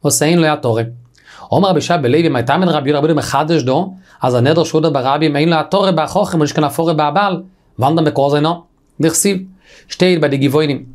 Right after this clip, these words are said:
די גבונים האבן געווען פון די חיווי, איינער פון די שבעה עממים.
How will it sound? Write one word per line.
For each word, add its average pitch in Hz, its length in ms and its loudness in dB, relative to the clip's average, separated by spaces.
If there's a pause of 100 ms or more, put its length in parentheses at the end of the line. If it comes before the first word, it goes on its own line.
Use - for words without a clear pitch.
(200)
די 165 100 4
גבונים 143 600 2
האבן 131 120 0
געווען 156 280 2
פון 165 180 0
די 160 80 2
חיווי, 202 380 0 (360)
איינער 180 200 2
פון 180 120 2
די 165 60 4
שבעה 190 340 2
עממים. 208 380 0